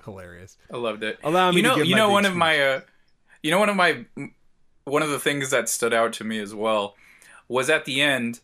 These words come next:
Speaker 2: the, the adopted mother and child, they were in the Hollow Earth, uh, monitoring Kong still. And I'm like,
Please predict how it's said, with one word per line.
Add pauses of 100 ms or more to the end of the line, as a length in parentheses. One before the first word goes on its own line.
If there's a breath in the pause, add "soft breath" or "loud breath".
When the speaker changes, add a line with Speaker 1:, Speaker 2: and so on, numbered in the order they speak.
(120)
Speaker 2:
the,
the
adopted
mother
and
child, (640)
they
were
in
the
Hollow
Earth, (320)
uh,
monitoring
Kong
still. (520)
And
I'm
like,